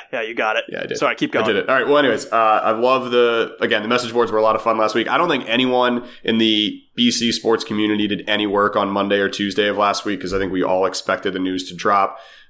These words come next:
Speaker 2: Uh, so we, you know, we're continuing to kind of refresh and, and get updates, but, uh, that actually segues nicely into my pood, which is, again, I mentioned it earlier, but the lack of transparency, uh, Adam Martin Jarmon. So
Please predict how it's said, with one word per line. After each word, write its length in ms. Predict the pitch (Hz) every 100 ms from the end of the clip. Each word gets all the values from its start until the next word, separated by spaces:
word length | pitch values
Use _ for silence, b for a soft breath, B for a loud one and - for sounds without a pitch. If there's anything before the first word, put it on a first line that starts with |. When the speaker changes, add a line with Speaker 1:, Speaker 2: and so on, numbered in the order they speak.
| -
Speaker 2:
Uh, 300 | 95 92 87
so 160 | 95
we, 100 | 92
you 140 | 90 90
know, 80 | 92
we're 80 |
continuing 420 | 90 92 98 92 90
to 60 |
kind 160 | 95 90
of 100 | 87
refresh 520 | 92 - 92 90 -
and, 200 | 87 87
and 200 | 92 90
get 120 | 95
updates, 420 | 104 104 139 139
but, 280 | - 92 - B B -
uh, 160 | 90
that 140 | 104 113
actually 240 | 110 95
segues 500 | - 107 101 95 92
nicely 440 | 98 98 - 98
into 240 | 90 87 92
my 200 | 92 90
pood, 420 | - 143 143 135
which 280 | 104 - -
is, 480 | 110 107 101 95 B B
again, 220 | 87 104
I 120 | 95
mentioned 280 | 95 92 92
it 100 | 92
earlier, 440 | 67 98 98 95 90
but 220 | 92 -
the 100 | 90
lack 240 | 95 92
of 80 | 90
transparency, 880 | - 92 90 95 92 87 92 87 B B _
uh, 440 | 87 87 85 87 -
Adam 200 | 90 87
Martin 220 | 87 85
Jarmon. 400 | 90 85 85 80
So 300 | - 87 -